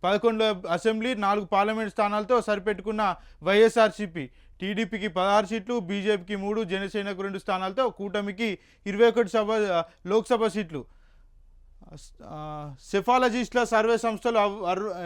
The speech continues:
ఎవరిని, ఎవరి అంచనాలకు అందని ఫలితం. ఈ ఫలితాలు వి-, విస్మయం కలిగించాయన్న సీఎం జగన్. టీడీపీ అధ్యక్షుడు చంద్రబాబు, జనసేన అధిపతి పవన్ కళ్యాణ్ భేటీ. ప్రభుత్వ కూర్పు, ప్రమాణ స్వీకార తేదీపై చర్చ.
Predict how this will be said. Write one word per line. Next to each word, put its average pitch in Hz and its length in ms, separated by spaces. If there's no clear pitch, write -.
ఎవరిని, 214 580
ఎవరి 208 280
అంచనాలకు 220 580
అందని 214 280
ఫలితం. 190 420
ఈ 175 100
ఫలితాలు 190 480
వి-, 196 160
విస్మయం 220 400
కలిగించాయన్న 214 720
సీఎం 214 360
జగన్. 202 340
టీడీపీ 196 340
అధ్యక్షుడు 208 460
చంద్రబాబు, 214 540
జనసేన 208 480
అధిపతి 196 600
పవన్ 202 220
కళ్యాణ్ 220 320
భేటీ. 190 340
ప్రభుత్వ 185 540
కూర్పు, 208 400
ప్రమాణ 202 380
స్వీకార 202 460
తేదీపై 196 420
చర్చ. 190 420